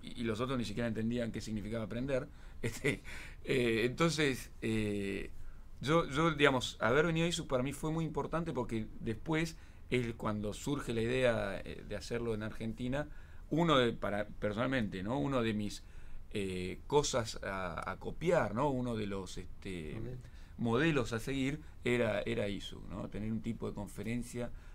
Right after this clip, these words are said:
Speaker 1: de ese estilo. Este, así que bueno, eh,
Speaker 2: Sí.
Speaker 1: yo creo que isuc tiene un poquito de influencia y lo sigue teniendo en la expansión de Smalltalk en Argentina. De hecho, n-, nos ayudan, este, en los congresos,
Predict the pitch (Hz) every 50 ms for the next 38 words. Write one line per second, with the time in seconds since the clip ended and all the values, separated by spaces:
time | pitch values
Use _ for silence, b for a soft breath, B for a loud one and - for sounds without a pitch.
0 | B B - 110 107 - 104 95 - - 113 107 104 107 120 - - - B B
1 | B B B B B B B - - 90 85 - - 90 92 87 87 87 85 85
2 | 82 82 82 80 76 85 92 - 117 117 113 98 82 80 78 - - - - -
3 | 92 87 - - - - 147 151 - 156 156 151 - 139 139 143 139 - 127 -
4 | - - 165 165 143 131 123 120 113 117 110 - 123 113 - - 120 117 120 120
5 | 123 123 - B B B B B B 127 101 123 143 156 165 196 175 - - -
6 | 110 110 104 - 131 135 127 113 123 120 123 131 135 127 123 120 123 131 156 180
7 | 185 - B B B B B B - 113 117 113 107 98 - - 104 107 - -
8 | 123 123 117 117 107 113 117 120 117 117 113 113 104 - - 107 104 - 123 131
9 | 131 131 127 117 110 - B B B B B 104 104 110 110 110 113 104 95 95
10 | 95 92 92 95 101 98 - - - 92 98 101 - - 101 101 107 117 117 117
11 | 113 107 104 98 95 92 - - - - 104 78 65 69 58 - - - - -
12 | 87 92 90 90 90 - - 95 98 104 110 107 - - 113 107 92 -